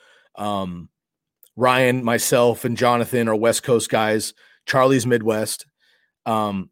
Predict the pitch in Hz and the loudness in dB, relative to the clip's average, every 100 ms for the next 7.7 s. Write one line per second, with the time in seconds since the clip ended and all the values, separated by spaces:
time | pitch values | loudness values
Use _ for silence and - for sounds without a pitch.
0 | - 123 139 147 165 175 151 131 156 - | -2 2 4 4 6 6 6 6 6 6
1 | 135 135 131 - 151 185 151 110 104 - | 4 4 0 2 2 2 2 -2 -6 -12
2 | _ 98 110 123 - _ _ _ _ _ | _ -8 -6 -8 -12 _ _ _ _ _
3 | _ 113 117 110 107 104 120 120 127 123 | _ 0 2 2 0 -2 0 2 2 0
4 | 117 - 147 - 139 123 123 131 120 113 | -2 0 0 2 -2 0 0 0 -2 -2
5 | 110 - 123 117 104 131 117 113 107 - | -2 -2 -2 -4 -2 0 2 0 -2 -4
6 | 104 117 123 117 113 113 110 110 113 110 | 0 0 2 0 0 -2 -2 -2 -4 -2
7 | 113 - 117 113 117 - | -4 0 0 2 0 -2